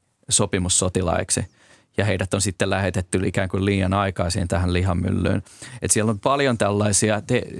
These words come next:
tekijöitä, jotka ovat oikeastaan, eh, aika mystisiä siinä mielessä, että yksimielisesti lähes kaikki Venäjän asevoimia seuranneet tutkijat ovat arvioineet, että Venäjän asevoimien reformit ovat onnistuneet valtavan hyvin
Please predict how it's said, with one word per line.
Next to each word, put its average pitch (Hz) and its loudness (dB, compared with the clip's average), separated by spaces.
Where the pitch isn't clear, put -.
tekijöitä, 101 2
jotka 98 -2
ovat 98 -2
oikeastaan, 101 -2
eh, 78 -2
aika 120 0
mystisiä 127 0
siinä 120 2
mielessä, 104 2
että 110 -2
yksimielisesti 113 2
lähes 117 0
kaikki 113 0
Venäjän 98 2
asevoimia 92 0
seuranneet 92 0
tutkijat 104 -2
ovat 95 -2
arvioineet, 95 0
että 90 -4
Venäjän 95 2
asevoimien 92 0
reformit 95 -2
ovat 98 0
onnistuneet 104 -2
valtavan 104 0
hyvin 113 0